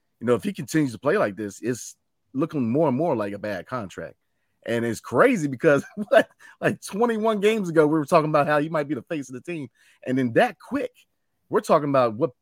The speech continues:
trade packages to send him out of town, man. So that just shows you how quick, man. But, yeah, Jordan Poole, I'm, I'm hoping he picks up some momentum, man, and, and figures it out. I really do, because he can play. It's just, I don't know what the factor is. I, you know, I have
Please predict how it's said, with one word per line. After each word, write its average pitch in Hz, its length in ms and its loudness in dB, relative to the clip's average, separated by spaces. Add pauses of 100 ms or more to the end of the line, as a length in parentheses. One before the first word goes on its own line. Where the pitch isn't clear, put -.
trade 185 320 -4
packages 101 440 -6
to 92 60 -16
send 135 140 -6
him 120 100 -2
out 110 120 -2
of 95 80 -18
town, 107 320 -6
man. 95 180 -14
So 107 160 -8
that 160 160 -6
just 143 140 -6
shows 147 320 -4
you 87 160 -14 (360)
how 123 160 -2
quick, 160 320 -8
man. 98 260 -10
But, 90 260 -8 (480)
yeah, 190 120 2
Jordan 220 320 0
Poole, 214 160 0
I'm, 208 120 2
I'm 233 200 0
hoping 220 300 0
he 175 120 -2
picks - 320 -4
up 120 160 0
some 117 140 -8
momentum, 98 360 -4
man, 90 220 -10
and, 85 160 -12
and 95 140 -12
figures 92 260 -10
it 87 80 -12
out. 67 140 -8
I - 20 -8
really 92 200 -8
do, 98 100 -8
because 95 320 -8 (320)
he - 80 -2
can - 100 2
play. 180 480 2
It's 165 180 -2
just, 139 360 2 (400)
I 220 80 8
don't 240 120 6
know 226 60 0
what 196 60 0
the 175 80 -8
factor 185 280 4
is. 185 160 0
I, 156 120 4
you 165 120 0
know, 151 200 0
I 143 100 2
have 147 240 4